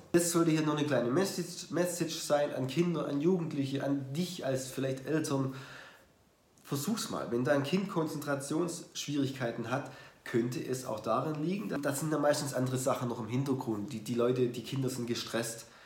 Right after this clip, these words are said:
von der Schule, von Lehrern, emotional. Da verändert sich vielleicht viel, denn auch in der Familie. Da gibt's vielleicht viel, da gibt's viele, viele Themen.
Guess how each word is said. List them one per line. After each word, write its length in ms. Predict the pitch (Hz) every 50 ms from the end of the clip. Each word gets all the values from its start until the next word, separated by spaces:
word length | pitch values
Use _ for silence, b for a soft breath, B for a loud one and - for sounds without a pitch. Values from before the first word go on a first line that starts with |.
| B B B B B B -
von 100 | - 117
der 80 | 117
Schule, 400 | - - - 127 139 143 127 123
von 200 | 117 - 120 113
Lehrern, 520 | 110 110 117 131 135 131 127 127 120 127 - -
emotional. 640 | 127 127 127 127 127 117 110 107 101 113 131 131 123
Da 100 | - -
verändert 480 | - - 127 - - - 135 139 131
sich 140 | 135 135 131
vielleicht 260 | - 127 120 117 -
viel, 140 | - 135 131
denn 140 | 131 123 120
auch 120 | 120 120
in 80 | - 131
der 80 | 127 127
Familie. 460 | 131 131 123 120 131 139 139 127 117
Da 80 | 117
gibt's 160 | 117 - 135 -
vielleicht 280 | - 147 143 - -
viel, 140 | - 170 160
da 100 | 151 143
gibt's 200 | - - - -
viele, 240 | - 175 185 180 165
viele 260 | - 170 156 147 139
Themen. 380 | - - 143 147 139 123 101